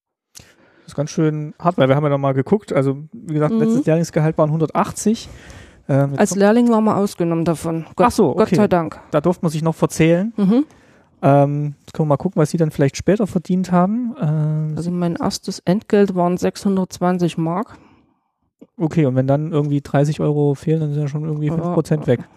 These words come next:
Speaker 2: ja.
Speaker 1: So ungefähr. War's denn, wie war's denn, wenn, wenn Sie, äh, mehr drin hatten, als Sie haben müssen? Das durften Sie sich dann was rausnehmen?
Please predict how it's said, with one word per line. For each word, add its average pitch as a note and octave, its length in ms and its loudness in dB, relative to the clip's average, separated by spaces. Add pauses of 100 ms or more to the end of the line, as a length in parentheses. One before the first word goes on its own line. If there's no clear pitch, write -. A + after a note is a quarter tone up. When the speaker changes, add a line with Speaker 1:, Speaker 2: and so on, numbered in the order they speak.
(140)
Speaker 2:
ja. F2+ 300 -6 (440)
Speaker 1:
So C#3+ 100 -10
ungefähr. B2+ 520 0 (840)
War's C3 200 4
denn, F3+ 180 2
wie C#3+ 100 4
war's D#3 160 4
denn, F3+ 100 0
wenn, D#3 200 0
wenn D3+ 140 2
Sie, D3 260 -2
äh, D3 140 -4
mehr D3+ 220 2
drin C#3 220 -4
hatten, C#3+ 180 -4
als C3+ 160 -4
Sie C#3 100 -2
haben C#3 200 -4
müssen? C3+ 220 -8
Das B2+ 120 -6
durften D#3 180 -2
Sie D3+ 60 -2
sich D3+ 60 -2
dann D3+ 120 -2
was C#3 200 -4
rausnehmen? G3 500 0